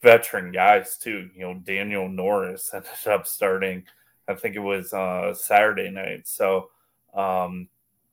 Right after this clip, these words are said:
it's not like he is facing guys that are in triple A for the first time. He's facing guys that, you know, like Norris, who I believe has nine years of big league service time. So,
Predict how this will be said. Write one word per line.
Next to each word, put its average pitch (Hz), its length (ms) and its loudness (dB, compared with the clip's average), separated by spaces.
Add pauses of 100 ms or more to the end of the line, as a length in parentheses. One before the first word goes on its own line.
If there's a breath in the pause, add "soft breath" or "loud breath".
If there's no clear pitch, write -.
(420)
it's 127 300 -6
not 123 300 6
like 120 240 6
he 113 200 -10
is 104 140 -8
facing 101 380 -8
guys 98 320 0
that 95 100 -6
are 95 160 -8
in 95 120 -10
triple 95 440 -4
A 95 140 -4 (100)
for 98 100 -8
the 92 120 -8 (100)
first 92 260 -14
time. 98 240 0 (400 soft breath)
He's 123 220 -6
facing 113 420 -4
guys 104 380 4
that, 98 300 0
you 98 100 -16 (140)
know, 95 360 -4
like 95 260 -2
Norris, 104 440 -2
who 92 260 -12 (440)
I 104 60 2
believe 113 360 0
has 95 320 0
nine 98 500 -2
years 98 440 -8
of 92 140 -12
big 95 200 -6
league 90 240 -10
service 90 500 -8
time. 85 340 -8
So, 90 380 -4